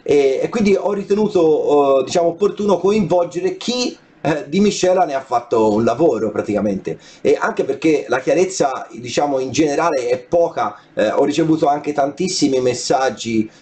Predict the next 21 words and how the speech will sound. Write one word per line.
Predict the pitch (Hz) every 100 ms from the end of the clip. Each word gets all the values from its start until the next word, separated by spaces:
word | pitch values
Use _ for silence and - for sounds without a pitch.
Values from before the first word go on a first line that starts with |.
| _
eh, | 113 113 107
di | 117
persone, | 123 117 - 156 147 131 120 101 - _ _ _ - -
eh, | 113 113 107 101 98
anche | 139 156 160 151
che | - 156
mi | 143
contattano | 151 139 175 170 147
dall'estero | 139 165 196 156 131
per | 123
chiedere | 120 160 147
informazioni | 139 131 131 135 160 147
a | 135
me | 147 185 185 - - -
su | -
quello | 147 180 160
che | 151
sa-, | - 131 -
che |
ne | 147
sarà | 151 139 151 165 -